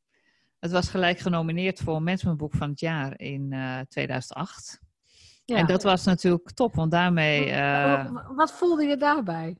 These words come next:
Speaker 2: toen je ineens op die longlist en toen op de shortlist kwam?
Speaker 1: Ja, ja, geweldig natuurlijk. Ik, ik
Speaker 2: Ja.
Speaker 1: moet zeggen, wat ik heel spannend vond, was dat toen het boek uitkwam, want het is natuurlijk ook nog wel een onderwerp waar iedereen wat van vindt, hè.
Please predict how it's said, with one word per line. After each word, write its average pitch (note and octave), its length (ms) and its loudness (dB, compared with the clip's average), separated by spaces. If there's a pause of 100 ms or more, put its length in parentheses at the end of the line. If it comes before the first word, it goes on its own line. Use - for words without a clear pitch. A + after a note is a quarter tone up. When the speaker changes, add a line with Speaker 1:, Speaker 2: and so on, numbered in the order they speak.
Speaker 2:
toen A#3 140 -2
je G#3+ 180 0
ineens G3+ 300 -2
op - 100 -20
die G#3 120 -4
longlist A3 540 0
en G3 80 -4
toen G#3+ 160 -4
op F#3+ 100 -6
de G3+ 60 -8
shortlist G3 520 -4
kwam? F3+ 380 -8
Speaker 1:
Ja, D#3+ 680 4 (420)
ja, D3 420 -2
geweldig G#3+ 540 0
natuurlijk. F3 680 -2 (320)
Ik, - 200 -4
ik - 180 2
Speaker 2:
Ja. A3+ 60 4
Speaker 1:
moet A#3+ 120 4
zeggen, A3 380 -2
wat G#3+ 180 0
ik A#3 80 -2
heel A#3 240 4
spannend C#4 480 -2
vond, A3 300 0
was A3 140 0
dat G3 180 -6
toen A3+ 140 -2
het F#3+ 140 2
boek G3 200 0
uitkwam, B3+ 720 -2 (500)
want F#3+ 200 2
het G3+ 140 2
is G#3+ 140 0
natuurlijk G3+ 320 0
ook G#3 80 -2
nog G3 140 2
wel E3+ 220 4
een E3+ 80 2
onderwerp E3 480 4
waar D#3+ 140 4
iedereen D#3+ 400 2
wat C#3+ 260 -2
van C#3 160 -4
vindt, C4 320 -2
hè. G#3 180 -2